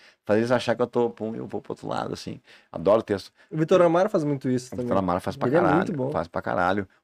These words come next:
Speaker 1: Outro cara que eu gosto muito, cara, que é um grande intelectual também, que é o, que pouca gente conhece, mas um cara que estuda comédia pra caralho, que é o Daniel Duncan. Já ouviu falar?
Speaker 2: Não.
Speaker 1: Ele é lá de Brasília.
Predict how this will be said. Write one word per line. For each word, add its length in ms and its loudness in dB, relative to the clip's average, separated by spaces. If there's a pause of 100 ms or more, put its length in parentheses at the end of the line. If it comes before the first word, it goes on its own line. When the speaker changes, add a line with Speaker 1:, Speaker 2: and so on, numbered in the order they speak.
Speaker 1:
Outro 200 0
cara 120 6
que 60 0
eu 40 4
gosto 300 2
muito, 280 -2
cara, 240 2
que 120 -6
é 20 -4
um 160 -4
grande 320 0
intelectual 480 2
também, 320 -2
que 100 -2
é 40 4
o, 280 -2
que 180 0
pouca 260 2
gente 160 0
conhece, 240 0
mas 120 0
um 60 -4
cara 180 2
que 60 -8
estuda 160 -8
comédia 260 -2
pra 80 -4
caralho, 340 0
que 120 -2
é 20 4
o 200 0
Daniel 260 2
Duncan. 440 -4 (260)
Já 60 -4
ouviu 80 -2
falar? 320 -2 (180)
Speaker 2:
Não. 140 -8
Speaker 1:
Ele 100 -4
é 20 2
lá 140 4
de 80 -2
Brasília. 500 0